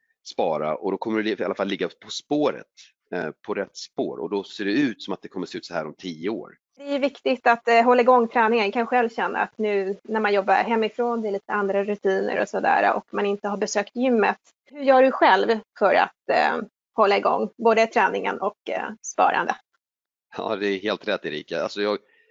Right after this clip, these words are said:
Speaker 1: jag minns ju ungefär för ett år sedan, då kom jag ur rutinen från att träna.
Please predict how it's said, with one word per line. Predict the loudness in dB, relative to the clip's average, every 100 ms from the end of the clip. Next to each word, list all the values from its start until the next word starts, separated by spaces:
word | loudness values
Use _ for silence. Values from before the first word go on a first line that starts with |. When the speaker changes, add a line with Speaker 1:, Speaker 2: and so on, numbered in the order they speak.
| _ -18
Speaker 1:
jag | -8 -4 0
minns | 0 -2
ju | -4
ungefär | -4 -4
för | -6
ett | -4
år | -4
sedan, | -4 -4 -6 -8 _ _ _ _ _ _ _ _
då | -12
kom | -6 -2 -2
jag | -2
ur | -2 -2
rutinen | -4 -8 -6 -4 -4
från | -4 -8
att | -8
träna. | -6 -4 -4 -6